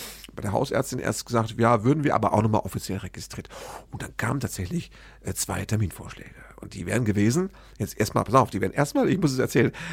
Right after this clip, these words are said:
das ist nämlich ein Tipp, ein mit verbundener Tipp. Ähm, die wären gewesen am siebten Mai, fand ich schon doll, am siebten Mai. Und zwar irgendwie, ähm,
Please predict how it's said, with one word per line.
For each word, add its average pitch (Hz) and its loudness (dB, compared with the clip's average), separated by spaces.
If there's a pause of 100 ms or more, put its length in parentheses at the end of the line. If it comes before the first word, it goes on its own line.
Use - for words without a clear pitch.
(120)
das 101 -2
ist 101 4
nämlich 95 2
ein 87 -6
Tipp, - 0 (100)
ein 98 -2
mit 113 -2
verbundener - -4
Tipp. - -6 (360)
Ähm, 139 6 (140)
die 117 4
wären 135 8
gewesen 131 6
am 123 0
siebten 110 -4
Mai, 101 4
fand - -6
ich 90 -2
schon - -6
doll, 101 2
am - -2
siebten 117 -4
Mai. 80 -2 (460)
Und 135 2
zwar 131 6
irgendwie, 127 2
ähm, 113 0